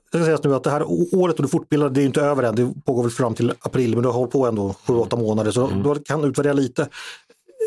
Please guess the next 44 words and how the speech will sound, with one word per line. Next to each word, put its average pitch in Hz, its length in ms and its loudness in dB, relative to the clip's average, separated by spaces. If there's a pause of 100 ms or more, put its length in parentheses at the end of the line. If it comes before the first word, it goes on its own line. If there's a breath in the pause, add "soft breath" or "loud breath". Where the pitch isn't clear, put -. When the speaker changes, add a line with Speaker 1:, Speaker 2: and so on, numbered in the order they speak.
(120)
Speaker 1:
Finns 196 160 -2
det - 60 -8
saker 240 240 0
du 254 80 -2
kan 247 100 0
skriva 196 240 0
idag 156 240 2
som 147 120 0
du 139 300 2
absolut 165 320 0
inte, 196 220 -2
inte 185 240 0
hade 240 140 -2
kunnat 214 200 -6
skriva 139 240 0
innan, 127 380 0
med 120 400 -2
att 147 100 -2
du 135 80 -2
fått - 280 -4
helt - 500 -6 (200)
nya 143 280 2
insikter 113 340 -2
och 110 60 -4
kunskaper? 117 540 -4 (760 loud breath)
Speaker 2:
Ja, 135 340 0 (140)
det 117 140 -4
skulle 117 240 -2
jag 110 60 0
absolut, - 560 -6
eh, 90 560 -6 (240)
säga. 95 420 -2
Om 101 120 -4
man, 101 160 0 (280)
alltså, 113 180 -4 (220)
ur 117 200 0
flera 120 500 0
aspekter. 98 540 -8 (500 soft breath)
Alltså, 110 180 -2
dels 131 320 0
när 123 60 0
man 104 140 0
är 98 80 0
ute 98 600 -2